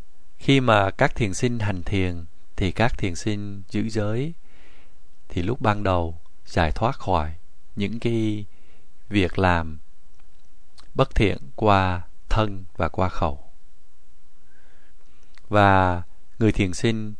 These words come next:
sẽ cảm thấy hoan hỷ cứ mỗi lần mà nghĩ đến cái việc giữ giới của mình. Và luôn cả những cái người chung quanh, khi mà họ thấy các thiền sinh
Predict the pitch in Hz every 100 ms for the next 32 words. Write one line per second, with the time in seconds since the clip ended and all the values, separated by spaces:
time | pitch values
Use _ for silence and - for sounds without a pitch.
0 | - - 113 - 95 80 95 101 120 113
1 | 107 98 80 78 - 120 - 131 113 95
2 | 85 - - - - 98 82 85 92 113
3 | 101 113 135 123 107 85 - - 107 113
4 | 110 110 123 95 82 82 - - - -
5 | - - - - - - - - - -
6 | 107 101 95 95 92 90 - - - -
7 | - - - - - - 127 131 120 95
8 | 85 87 113 131 110 95 - 117 123 117
9 | 113 - - - - 139 127 95 95 -
10 | - 104 110 143 196 - - - - 139
11 | - 101 87 - 110 107